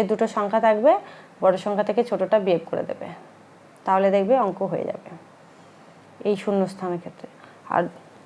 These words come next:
আর যখন শূন্য যোগ করতে বলবে, তখন কী হবে, চোখ বন্ধ করে সেই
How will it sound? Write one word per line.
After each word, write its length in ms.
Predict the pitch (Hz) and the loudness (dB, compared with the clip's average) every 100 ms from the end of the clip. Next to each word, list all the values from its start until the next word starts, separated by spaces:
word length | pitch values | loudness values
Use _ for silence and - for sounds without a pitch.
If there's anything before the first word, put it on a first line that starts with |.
| - - - 175 - - - - - - - - - - - - - - - - - - - - - - - 190 | -20 -16 -12 -12 -12 -18 -20 -20 -20 -20 -20 -20 -20 -20 -20 -20 -20 -20 -20 -20 -20 -20 -20 -20 -20 -20 -4 0
আর 80 | 190 196 | 2 2
যখন 380 | 196 196 208 214 330 - - - - - - - - - - - - - - - - - - | 0 -2 -2 -2 -4 -10 -20 -20 -20 -20 -20 -20 -20 -20 -20 -20 -20 -20 -20 -20 -20 -20 -10
শূন্য 240 | - 226 247 226 | 0 2 4 4
যোগ 100 | 220 220 | 4 4
করতে 200 | 208 196 214 | 0 2 2
বলবে, 200 | 214 262 285 | 2 0 0
তখন 180 | - 202 196 | -2 -2 0
কী 60 | 220 | 2
হবে, 120 | 254 294 | 0 -2
চোখ 100 | 202 190 | -4 2
বন্ধ 140 | 196 196 | 2 4
করে 100 | 208 208 | 0 0
সেই 120 | 190 | -2